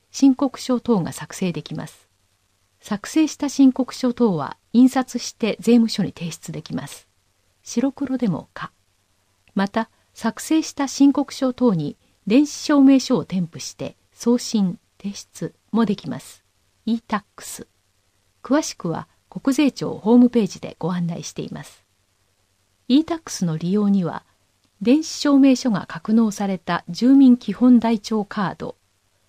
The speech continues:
アイシーカードリーダーライターが必要です。住民基本台帳カードに格納された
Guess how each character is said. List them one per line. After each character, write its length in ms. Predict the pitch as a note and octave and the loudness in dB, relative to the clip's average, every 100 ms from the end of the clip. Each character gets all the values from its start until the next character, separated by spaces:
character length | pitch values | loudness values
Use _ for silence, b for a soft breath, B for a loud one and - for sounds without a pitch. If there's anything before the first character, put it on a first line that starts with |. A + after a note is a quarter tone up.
| _ _ | _ _
ア 100 | - | -2
イ 80 | C#4+ | -2
シ 220 | D4 D#4 | 0 0
ー 60 | C#4 | 0
カ 180 | - C#4 | 2 0
ー 40 | |
ド 140 | B3+ B3 | 2 2
リ 180 | A#3 | 4
ー 20 | A#3 | 2
ダ 160 | A3 | 0
ー 20 | |
ラ 100 | G#3+ | 0
イ 80 | G3+ | -4
タ 280 | - - - _ _ _ - | -6 -10 -12 _ _ _ -4
ー 40 | |
が 60 | D#3 | -4
必 260 | - - | -4 -10
要 140 | D3 - | -10 -10
で 120 | - | -14
す。 200 | - _ _ _ _ _ _ _ _ | -18 _ _ _ _ _ _ _ _
住 180 | G3+ C4+ | 0 2
民 180 | E4 D#4+ | 4 2
基 160 | - | 0
本 200 | C4+ D4 | 4 6
台 200 | C4+ C#4 | 6 4
帳 220 | C4 C4+ B3+ | 0 -2 0
カ 160 | C4 | 0
ー 40 | A#3+ | -2
ド 100 | D3+ | -2
に 140 | D#3 | -8
格 300 | - D#3+ G3+ | -10 -6 0
納 160 | G#3+ G3 | 0 0
さ 160 | G3 | -4
れ 100 | F#3 | -6
た 240 | - F3 | -6 -8